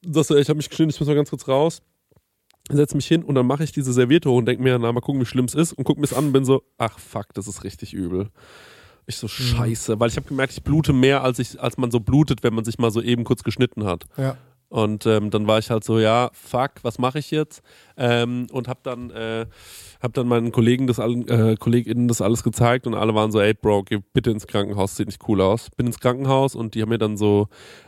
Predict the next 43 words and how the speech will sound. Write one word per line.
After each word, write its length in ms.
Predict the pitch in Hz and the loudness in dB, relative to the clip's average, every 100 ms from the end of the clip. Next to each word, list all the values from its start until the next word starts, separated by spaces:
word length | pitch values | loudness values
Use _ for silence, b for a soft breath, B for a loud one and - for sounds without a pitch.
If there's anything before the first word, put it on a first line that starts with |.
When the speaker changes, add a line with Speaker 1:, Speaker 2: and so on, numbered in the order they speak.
| - | -2
Speaker 1:
ähm, 320 | 104 101 101 | 0 2 0
ja, 160 | 101 | 0
die 80 | 101 | 0
haben 60 | 104 | -2
mich 80 | - | -2
dann 100 | 101 | -2
erst 220 | 92 95 | -2 -2
versorgt 380 | 110 92 92 - | -2 0 -2 0
quasi 320 | 95 95 98 | 0 2 0
und 60 | 95 | -2
dann 120 | 95 | 0
war 80 | 92 | 0
auch 140 | - | -2
alles 240 | - - | -4 -6
gut 340 | - 123 123 113 | 0 4 4 4
und 120 | 101 | -2
jetzt 140 | 92 | -6
muss 140 | 110 98 | -6 -4
ich 60 | |
einfach 220 | 104 101 95 | -2 -2 2
warten 400 | 95 95 - 98 | 2 0 -4 -6
und, 260 | 95 95 | -6 -6
äh, 160 | 95 95 | -2 -2
darf 180 | 98 - | -2 -4
mich 140 | 101 | -4
halt 140 | 95 95 | -4 -2
dann 80 | |
nicht 120 | 101 104 | -4 -6
entzünden, 460 | 90 - 113 107 | -2 0 0 -2
deswegen 360 | 101 - 101 98 | -6 -2 -2 -2
darf 100 | 104 | -4
damit 220 | 107 101 | -4 -4
kein 160 | - 101 | -4 -2
Scheiß 240 | 110 110 | 0 0
passieren 340 | - 117 120 113 | -2 -2 -2 -2
und 140 | 120 | -2
deswegen 280 | 135 131 139 | -2 0 2
darf 140 | 139 | 0
ich 80 | 131 | 0
auch 60 | 143 | -6
nicht 140 | 147 | 0
kochen 240 | 214 202 127 | 0 0 0
damit. 260 | 117 165 | -2 -2